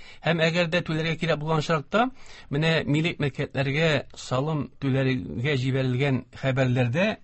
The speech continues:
аерым юл белән әнә шушы керемгә табыш дигән салым суммасы языла.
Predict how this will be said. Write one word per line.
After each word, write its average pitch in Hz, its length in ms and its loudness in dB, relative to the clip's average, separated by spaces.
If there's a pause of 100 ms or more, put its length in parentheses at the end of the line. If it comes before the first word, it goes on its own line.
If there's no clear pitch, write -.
(140)
аерым 139 500 0
юл 170 220 -2
белән 180 320 2 (220)
әнә 135 200 0
шушы 143 280 -2
керемгә 143 540 4
табыш 139 340 4
дигән 185 400 2 (1200)
салым 147 540 0
суммасы 147 400 -4
языла. 180 380 4